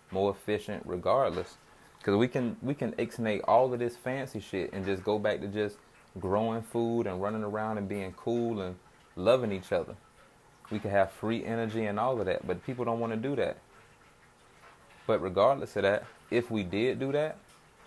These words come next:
then what? Then what's your selling point? You gonna tell people you the biggest dope boy? You gonna tell people you the, you got the most cars or whatever?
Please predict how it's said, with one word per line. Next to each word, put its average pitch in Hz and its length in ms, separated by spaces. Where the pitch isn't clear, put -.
then 147 260
what? 120 260
Then 117 180
what's 139 180
your 135 100
selling 139 340
point? 90 320
You 101 80
gonna 101 160
tell 110 180
people 107 220
you 107 120
the 104 60
biggest 98 380
dope 95 280
boy? 127 220
You 104 120
gonna 95 140
tell 104 220
people 101 220
you 101 140
the, 92 60
you 104 80
got 92 140
the 101 80
most 107 280
cars 117 460
or 110 60
whatever? 117 440